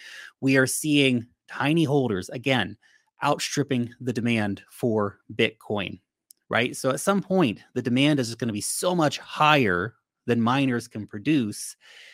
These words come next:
and it just won't have that much of a difference when we have a new Bitcoin halving and we go down from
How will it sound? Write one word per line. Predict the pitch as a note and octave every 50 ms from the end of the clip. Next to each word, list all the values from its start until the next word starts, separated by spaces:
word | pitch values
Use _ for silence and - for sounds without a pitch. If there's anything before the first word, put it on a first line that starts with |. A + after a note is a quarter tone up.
| - _ _ _
and | - D3+ C#3
it | C#3 C3 -
just | - F#3 F3+ - -
won't | B2+ A#2+ - -
have | - B2+ A#2 A2
that | -
much | A#2+ A2+ -
of | - -
a | F#2+
difference | - B2+ - - F3+ C3+ G#2 - - -
when | B2 A2+ A2 G#2+
we | G#2 G#2
have | G#2+ A2 G2+ G2+ E2+
a | - B2
new | A#2+ A#2+ A#2+ A2+
Bitcoin | A#2 B2 B2+ - - - B2 A2+ A2 G2+
halving | C3 D#3 E3+ E3+ C3+ B2+ B2
and | B2
we | A#2+
go | A2 A#2+ A#2
down | A#2 A#2+ A#2+ B2 A#2+
from | - - G#2+ G2+ G#2